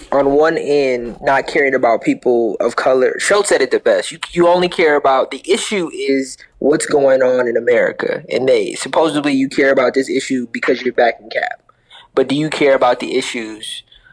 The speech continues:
of people in color in different countries? They're getting paid eighteen cents an hour to make the shoes. So it's like, when you say that out loud, then you're like,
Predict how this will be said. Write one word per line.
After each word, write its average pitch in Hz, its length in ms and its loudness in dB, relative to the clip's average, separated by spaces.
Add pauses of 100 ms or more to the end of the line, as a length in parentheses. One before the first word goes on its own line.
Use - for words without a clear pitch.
(140)
of 123 180 0
people 139 320 0
in 123 60 -4
color 123 360 0
in 127 60 -8
different 208 280 0
countries? 120 460 -4 (260)
They're 131 140 2
getting 131 180 0
paid 123 200 0
eighteen 120 340 -2
cents 123 220 -6
an 120 60 -2
hour 113 200 0
to 110 80 -2
make 165 240 -2
the - 80 -10
shoes. - 500 -10 (680)
So 147 220 2
it's 135 100 -2
like, 120 340 0
when 135 140 0
you 156 120 -6
say 160 260 2
that 160 180 4
out 135 200 2
loud, 151 600 2
then 123 160 -6
you're 131 200 0
like, 120 260 2